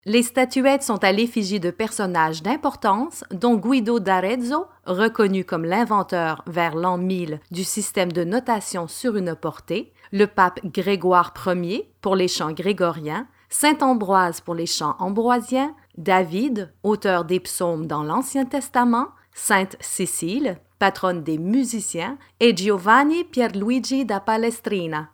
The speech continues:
compositeur italien du seizième siècle, reconnu pour ses œuvres conçues pour être chantées en polyphonie. Trois orgues ont successivement pris place en l'église Saint-Léon de Westmont. Le premier orgue,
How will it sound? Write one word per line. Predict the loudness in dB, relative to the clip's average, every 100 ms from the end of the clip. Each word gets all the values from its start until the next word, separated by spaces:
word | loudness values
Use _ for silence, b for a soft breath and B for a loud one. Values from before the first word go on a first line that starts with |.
| 2
compositeur | 2 2 0 0 2 2 2
italien | 0 2 2 2 2 0
du | -2
seizième | -4 -2 0 2 0
siècle, | 0 -2 -2 -2 -6 -6
reconnu | 0 2 2 2 2 2 0
pour | -4
ses | -2 -2 2
œuvres | 0 0 -4
conçues | -4 -2 -2 -2 -4 -2
pour | -2 -2
être | -4 -6 -8
chantées | -4 -4 -4 -8 -6
en | -4
polyphonie. | -2 0 2 2 0 -2 -2 -4 -10 _ _ _ -14
Trois | 2 2 4 2
orgues | 2 2 0 -2
ont | -2 -2
successivement | -4 -4 -4 0 -2 0 -2 -2 -4
pris | -4 -4 -2
place | 0 0 0 -6 -2
en | 0
l'église | 2 0 -2 0 0 0 -4
Saint-Léon | -2 0 2 0 0 -4
de | -2 0
Westmont. | 0 -2 -4 -4 -4 -6 _ _ _ _
Le | 0 0
premier | 0 -2 2 2 2
orgue, | 2 2 2 -2 -8